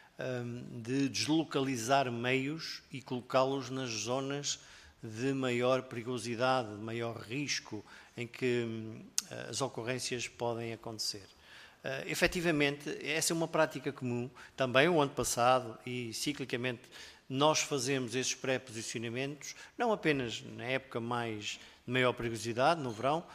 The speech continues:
mas, eh, até antes, sempre que a perigosidade, hum, eh, aumenta, eh, podemos fazê-lo em maio, podemos fazê-lo em abril, esse reforço de meios acontece e depois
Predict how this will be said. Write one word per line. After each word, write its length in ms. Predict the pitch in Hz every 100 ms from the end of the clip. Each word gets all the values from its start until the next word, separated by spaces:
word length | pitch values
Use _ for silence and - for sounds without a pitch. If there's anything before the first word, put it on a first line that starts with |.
| - - -
mas, 760 | 175 180 170 156 143 123 - -
eh, 560 | 139 131 147 143 - 139
até 320 | - 151 147
antes, 640 | 165 175 151 - 104 - -
sempre 220 | 147 123 -
que 320 | 160 156 123 - -
a 120 | 147
perigosidade, 1120 | 147 160 147 156 135 147 139 156 151 123 120 107 - - - 135 131 127
hum, 100 | 127 -
eh, 200 | 131 135
aumenta, 680 | - 139 135 135 135 160 185 262 - - -
eh, 240 | 135 135 117
podemos 320 | 123 131 127
fazê-lo 640 | - 131 117 135 127 123 110 - -
em 100 | 185
maio, 360 | 185 143 160 151
podemos 340 | 123 123 123
fazê-lo 540 | - 120 123 123 123 117 - -
em 200 | 131 139
abril, 420 | 156 147 156 151 143
esse 260 | 139 139
reforço 420 | 139 131 147 147 -
de 60 |
meios 360 | 139 139 127 120
acontece 560 | - 135 131 165 170 - - -
e 120 | 226
depois 520 | 160 - 170 185 190